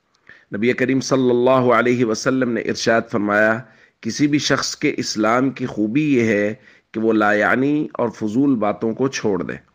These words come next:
دوستو، ہم بات کر رہے ہیں ایمان اور اسلام کے متعلق، اور بات چلی تھی کہ جس کا اسلام خوبصورت ہو جائے، اس کی ایک نیکی سات سو گنا تک ثواب رکھتی ہے۔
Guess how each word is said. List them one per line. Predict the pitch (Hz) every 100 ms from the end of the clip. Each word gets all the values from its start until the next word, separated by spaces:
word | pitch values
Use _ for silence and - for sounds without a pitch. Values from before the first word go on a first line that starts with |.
| _ _ _ _ _ _ _ _ - - _ _ _ _ _
دوستو، | - 135 - 160
ہم | 156
بات | 120 131 143
کر | - 131
رہے | 143
ہیں | 147
ایمان | 113 123 110 113 131 135 135
اور | - 113
اسلام | - - 107 107 131
کے | 123 123
متعلق، | 117 113 95 98 107 - _ _ _ _
اور | - 107
بات | 95 113 -
چلی | 120 123
تھی | 117 135
کہ | 131
جس | 107 117 -
کا | 135 -
اسلام | - 107 104 123
خوبصورت | 117 107 98 - 123 143 135
ہو | 110
جائے، | 101 92 98 107 120 - _ -
اس | 117 -
کی | 131 127
ایک | - 123 139 131
نیکی | 113 107 - 123
سات | 123 - 113 120 131 -
سو | - 123 127 127
گنا | 98 117 117
تک | 131 131
ثواب | - 107 98 110 95
رکھتی | 98 - 110
ہے۔ | 107